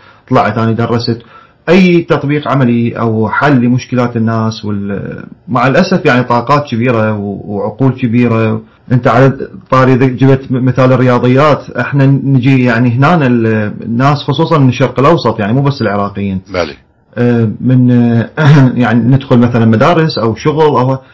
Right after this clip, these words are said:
Speaker 1: من أذكى الناس بحل المسائل الرياضية، بس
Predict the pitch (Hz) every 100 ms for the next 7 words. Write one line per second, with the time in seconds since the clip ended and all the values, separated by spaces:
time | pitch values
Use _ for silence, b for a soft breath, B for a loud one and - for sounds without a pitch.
0 | B 120 127 - - 196 175 180 185 -
1 | - 117 139 - 202 202 170 139 123 113
2 | 110 101 98 90 85 b b b 107 143
3 | 139 - -